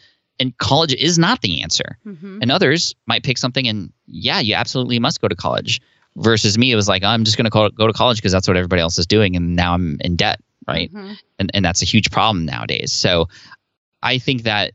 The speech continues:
Speaker 1: education needs to change. I don't think it needs to change wholly, which is gonna be a, a huge undertaking. I think that we can do some small things like include entrepreneurship into curriculums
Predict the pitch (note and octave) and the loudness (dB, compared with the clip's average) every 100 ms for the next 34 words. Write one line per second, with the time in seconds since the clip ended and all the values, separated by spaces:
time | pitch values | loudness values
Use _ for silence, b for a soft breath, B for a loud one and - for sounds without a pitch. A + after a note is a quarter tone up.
0 | _ G#2+ G#2+ A2 G#2 - G2+ F#2+ F2 _ | _ -6 -4 -2 -2 0 -2 -2 -6 _
1 | G#2+ F#2 - - F#2 A2+ F3 - b b | -4 -2 -2 0 2 2 0 -4 b b
2 | b - G#2 F2 A2 E2+ G2 - - - | b -2 -2 -2 -4 -2 -2 -2 0 2
3 | F#2 F2+ - - G#2+ A2+ D3 G#2+ - - | 0 0 -2 0 4 4 4 2 0 0
4 | G2+ F#2 F2+ - E2+ - - - C3 G#2 | 2 2 2 0 -4 -4 -2 0 2 2
5 | F#2+ G2+ - C#3 E3+ G#2 A2 A2 G2 E2 | 2 2 0 0 0 0 0 0 0 -2
6 | F#2 F#2+ F#2 - F#2 - F2+ F#2 F#2 F#2 | -2 0 0 0 -2 2 2 2 -2 -2
7 | F2+ F2+ F2 B B B B B B - | 0 0 -2 B B B B B B -2
8 | A2+ - A2 G2+ G2+ - G2+ F#2+ - A#2 | -2 2 2 2 -2 -2 0 2 2 0
9 | A#2+ - - G2+ G2 G2 G#2 F#2+ F2+ - | -4 -10 -4 -2 0 0 2 2 0 -4
10 | _ - C#3 D#3+ F2 D#2 C#3+ - | _ 0 0 2 0 0 0 -2